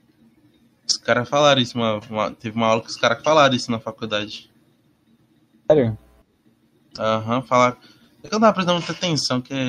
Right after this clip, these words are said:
Speaker 1: a matéria não era muito importante, na minha opinião. Mas
Speaker 2: Cara, já
Speaker 1: tava falando.
Speaker 2: Cara, já,
Speaker 1: Hã?
Speaker 2: eu já,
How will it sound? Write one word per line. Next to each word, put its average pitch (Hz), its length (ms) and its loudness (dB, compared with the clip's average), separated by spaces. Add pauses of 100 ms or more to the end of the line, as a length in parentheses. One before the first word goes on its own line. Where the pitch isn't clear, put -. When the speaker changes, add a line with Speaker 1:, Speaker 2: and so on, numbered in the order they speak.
(240)
Speaker 1:
a 113 80 -4
matéria 123 420 2
não 135 100 4
era 123 100 6
muito 120 240 2
importante, 107 600 -6
na 101 80 -12
minha 98 120 -8
opinião. 98 460 -14 (1500)
Mas 110 200 4
Speaker 2:
Cara, 147 140 10
já 104 140 2
Speaker 1:
tava 143 220 6
falando. 120 280 0 (600)
Speaker 2:
Cara, 123 300 2
já, 107 80 4
Speaker 1:
Hã? 113 80 2
Speaker 2:
eu 110 40 -2
já, 120 100 0